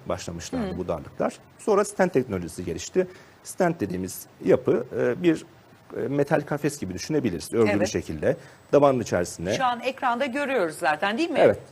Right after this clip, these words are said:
Speaker 1: evet.
Speaker 2: Stent
Speaker 1: Gayet
Speaker 2: bu.
Speaker 1: güzel bir şekilde görüyoruz.
Speaker 2: Evet.
Speaker 1: Balonla açtığımız bölgeye tekrar tıkanmaması için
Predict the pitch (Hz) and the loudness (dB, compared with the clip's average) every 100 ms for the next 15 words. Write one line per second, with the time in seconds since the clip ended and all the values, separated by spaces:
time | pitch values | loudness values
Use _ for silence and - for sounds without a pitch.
0 | - - 95 - - 233 226 107 - 277 | -6 -2 0 -2 -2 2 4 2 2 2
1 | 170 - 151 135 123 98 98 95 85 90 | 2 -2 -6 2 2 2 -4 -6 -6 -4
2 | 90 87 107 175 - - - 190 123 135 | -4 -2 -2 -4 -10 -10 -4 -2 -4 2
3 | 160 180 165 147 131 135 147 - 143 123 | 4 4 4 0 0 -4 -4 -2 -2 -2
4 | 117 117 120 127 110 98 117 - - 185 | -6 0 2 2 2 2 0 -2 -4 0
5 | 131 123 - 170 113 92 - 92 - | 2 0 0 -2 -2 -4 -8 -10 -10